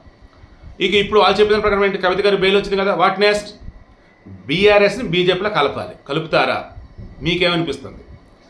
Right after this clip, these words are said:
నాకైతే మాత్రం ఈ బీఆర్ఎస్కి రాజ్యసభ ఎంపీలు ఉన్నారు, maybe వాళ్ళు బీజేపీలో కలిసే ఛాన్స్ ఉంది.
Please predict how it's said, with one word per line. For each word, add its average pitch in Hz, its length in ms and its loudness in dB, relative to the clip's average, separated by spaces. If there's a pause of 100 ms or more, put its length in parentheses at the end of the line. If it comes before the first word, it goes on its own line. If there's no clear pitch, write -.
(340)
నాకైతే 196 560 2
మాత్రం 190 460 -2 (1040)
ఈ 156 280 -4 (360)
బీఆర్ఎస్కి 214 920 0 (160)
రాజ్యసభ 208 440 2
ఎంపీలు 185 360 4
ఉన్నారు, 92 280 -8 (1300)
maybe 202 500 0 (420)
వాళ్ళు 185 460 2
బీజేపీలో 202 560 0
కలిసే 180 300 0 (100)
ఛాన్స్ 156 260 0
ఉంది. 87 140 -12